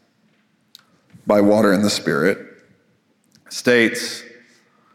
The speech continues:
"The Holy Spirit, who is in the power of creation, is also the giver of new life, working in the lives of people before,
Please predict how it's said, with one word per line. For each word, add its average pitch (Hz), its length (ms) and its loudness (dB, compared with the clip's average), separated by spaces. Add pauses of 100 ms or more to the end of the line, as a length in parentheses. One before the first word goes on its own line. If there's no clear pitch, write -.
(180)
"The 143 120 0
Holy 170 800 2
Spirit, - 920 -4 (1080)
who 143 140 2
is 135 140 2
in 131 120 4
the 127 60 4
power 135 380 2
of 139 100 -2
creation, 104 760 -4 (1700)
is 101 140 -4
also 117 380 2
the 101 100 0
giver 98 400 0
of 92 180 -2
new 85 180 -4
life, - 580 -20 (1400)
working 165 640 2
in 131 220 0
the 117 80 4
lives 127 540 2
of 104 240 -6
people 123 760 -4 (500)
before, 123 960 -2